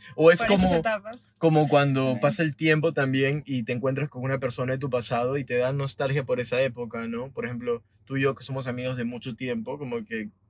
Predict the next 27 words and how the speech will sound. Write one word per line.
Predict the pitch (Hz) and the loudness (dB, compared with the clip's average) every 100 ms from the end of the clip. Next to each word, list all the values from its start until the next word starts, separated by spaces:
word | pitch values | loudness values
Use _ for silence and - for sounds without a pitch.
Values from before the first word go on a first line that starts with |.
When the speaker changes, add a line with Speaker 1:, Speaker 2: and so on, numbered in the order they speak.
| _ - | _ -4
Speaker 1:
cuando | 123 120 | -2 -2
nos | 117 110 | -4 -6
encontramos, | 113 117 120 127 131 | -6 -2 -2 -2 -6
como | 131 120 | -8 -8
que | 107 | -6
uno | 117 131 131 | -4 -2 -2
recuerda | 123 117 139 143 143 135 | -4 -4 0 2 2 0
esos | |
momentos | 139 120 127 139 123 123 | -2 0 2 0 0 -6
y | 123 | -4
así | 117 135 127 | -6 -6 -6
pasa | 127 123 | -4 -4
la | 123 | -4
vida | 123 127 117 | -2 -4 -4
con | 120 113 - _ _ | -6 -6 -10 _ _
exparejas, | - 110 113 117 123 120 120 | -20 -10 -4 -2 -2 -2 -6
con | - 113 | -8 -12
exsalientes, | - 113 120 120 120 113 117 | -8 -6 -4 -2 -4 -6 -12
con | - 110 | -10 -10
amistades, | 107 - 120 117 113 113 | -10 -2 2 2 2 0
con | 110 113 | -4 -10
miembros | 113 117 | -10 -8
de | 113 | -10
la | |
familia | - 107 113 117 110 107 | -8 -8 -6 -6 -4 -4
y | |
demás. | 107 107 110 110 | -6 -8 -8 -12